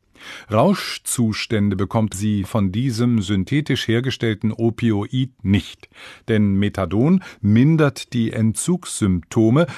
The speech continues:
ruft aber nicht die berauschenden Wirkungen von Heroin hervor. In Deutschland sind mindestens einhundertsechzigtausend Menschen von Opioiden, meist Heroin,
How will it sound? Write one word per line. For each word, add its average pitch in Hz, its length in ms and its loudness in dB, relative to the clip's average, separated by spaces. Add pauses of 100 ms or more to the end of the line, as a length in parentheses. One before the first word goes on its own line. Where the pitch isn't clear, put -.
(100)
ruft 160 380 2
aber 95 180 0
nicht 120 680 0
die 160 100 0
berauschenden 110 840 2
Wirkungen 104 520 0
von 95 220 -4
Heroin 104 560 0
hervor. 98 460 -2 (600)
In 151 140 4
Deutschland 139 500 2
sind 113 180 -2
mindestens 123 560 0
einhundertsechzigtausend 131 1900 0
Menschen 107 580 0 (160)
von 117 440 2
Opioiden, 139 1000 2 (200)
meist 101 520 0 (160)
Heroin, 117 960 2